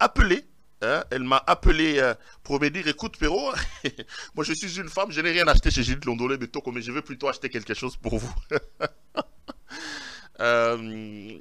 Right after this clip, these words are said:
et, euh, ce soir, Judith Londolé m'a appelé pour me dire qu'il y a une téléspectatrice de Belgique qui a appelé, qui a envoyé cent euros.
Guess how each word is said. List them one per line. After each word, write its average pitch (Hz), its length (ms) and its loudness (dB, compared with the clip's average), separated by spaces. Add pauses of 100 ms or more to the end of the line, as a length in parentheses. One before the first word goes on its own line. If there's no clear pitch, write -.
(140)
et, 143 260 6
euh, 117 340 6
ce - 160 -8
soir, 143 520 4 (180)
Judith 131 460 -4
Londolé 123 320 4
m'a 135 100 6
appelé 131 240 2
pour 113 160 -10
me 113 60 -4
dire 135 200 -8
qu'il - 120 -8
y 123 40 0
a 131 40 -4
une 131 80 -10
téléspectatrice 120 640 -8 (120)
de 110 80 -12
Belgique 120 320 -6
qui 143 160 -6
a 123 60 4
appelé, 131 280 -4
qui 143 140 -8
a 127 80 0
envoyé 117 240 -6
cent 120 260 -6
euros. 107 360 -6